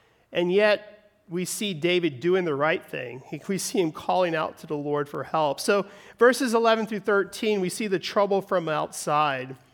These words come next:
You know, David's situation is so bad that even his neighbors and friends want nothing to do with him. They run the other way when they see him. And so David feels forgotten.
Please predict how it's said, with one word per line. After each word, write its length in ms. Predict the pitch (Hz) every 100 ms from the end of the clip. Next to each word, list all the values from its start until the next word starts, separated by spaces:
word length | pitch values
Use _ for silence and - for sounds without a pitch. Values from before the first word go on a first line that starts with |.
| _ - _ - -
You 80 | 196
know, 100 | 180
David's 520 | 135 208 269 302 -
situation 680 | 277 - 233 226 220 - 185
is 120 | -
so 360 | - 233 240
bad 420 | 247 220 202 190 165
that 120 | 165
even 200 | 190 185
his 180 | 156 156
neighbors 460 | 170 208 202 180
and 140 | 180 156
friends 360 | 208 202 180
want 160 | 160 156
nothing 380 | 170 175 196 185
to 100 | 151
do 160 | 175
with 220 | 180 -
him. 300 | 120 117 110 107 _ - - -
They 120 | 170
run 260 | 175 208
the 140 | 226 220
other 220 | 214 190
way 240 | 175 196
when 160 | 180 135
they 140 | 113
see 280 | 113 - 131
him. 380 | 123 120 120 - _ _ _ _
And 160 | 175 170
so 420 | - 208 202 185
David 720 | 151 139 196 240 240 180 -
feels 500 | - 233 226 202 196
forgotten. 800 | - 160 170 160 147 - 123 117